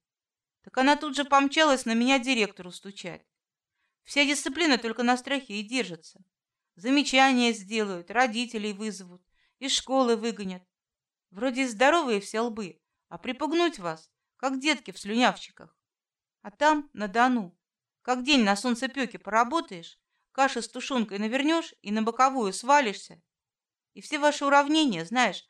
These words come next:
они так далеко-далеко, что их и не видно вовсе. "Ну, это понятно", поспешил сказать Тема, не стал спорить с другом.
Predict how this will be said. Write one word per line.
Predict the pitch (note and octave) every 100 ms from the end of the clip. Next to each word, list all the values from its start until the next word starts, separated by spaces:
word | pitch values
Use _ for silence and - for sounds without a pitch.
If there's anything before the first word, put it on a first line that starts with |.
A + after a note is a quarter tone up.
| _ _ _
они | G#3+
так | B3 C4
далеко-далеко, | A3+ C#4+ E4 F4+ F4 E4+ D4 E3+ - _ _
что | - A#3
их | A#3+ - _
и | B3
не | C4+
видно | G#3+ A3+ G#3+
вовсе. | G3+ F#3+ F3+ - _ _ _ _ _ _ _ _ _ _ _ _ _ _
"Ну, | A3+
это | D4+ E4+
понятно", | E4 F4 E4 F#3+ D#3+ - E3 _ _
поспешил | F#3+ - A3+ A#3+
сказать | - G#3+ A3+ A3+
Тема, | D4 D4+ F#3 - -
не | C4+
стал | C#4 C4+
спорить | G#3 - G3 F3+
с | F#3
другом. | F#3+ F3 E3+